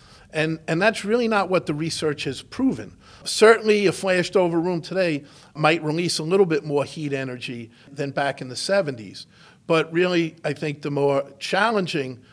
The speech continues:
issue for us at hand is the fact that modern fuels transition more quickly, release their energy more quickly, produce more smoke, and smoke is fuel. And now you're coupling that with the built environment. All those things are just coming together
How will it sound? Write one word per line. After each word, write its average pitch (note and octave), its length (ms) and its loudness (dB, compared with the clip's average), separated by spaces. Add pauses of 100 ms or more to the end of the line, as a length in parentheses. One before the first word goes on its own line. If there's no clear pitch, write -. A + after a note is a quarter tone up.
(140)
issue G3+ 340 2
for C#3+ 240 0
us C#3 180 2
at B2+ 100 -8
hand G3 300 -4
is C3+ 140 -4
the C#3+ 140 -8
fact C#3 400 -2
that C3 260 -4 (280)
modern F3 380 4
fuels E3+ 680 0 (300)
transition E3+ 720 0
more E3 180 4
quickly, C#3+ 560 -4
release D3+ 380 -6
their D#3 240 0
energy F3 360 -2
more C3+ 220 -2
quickly, B2 560 -8 (380)
produce E3 440 0
more E3+ 240 2
smoke, D3+ 480 0
and C#3+ 140 -8
smoke D#3 400 -2
is C#3 180 -8
fuel. E3 640 -2 (300)
And D#3+ 140 -4
now F#3+ 140 2
you're F3 160 2
coupling F3 500 2
that D3 220 -2
with C#3+ 140 -8
the D3+ 80 -8
built D3+ 320 -2
environment. C#3 720 -2 (300)
All G3+ 240 4
those G3 240 4
things F3 260 -4
are D3 60 -8
just C#3+ 240 -8
coming D#3+ 280 -4
together C#3 640 -4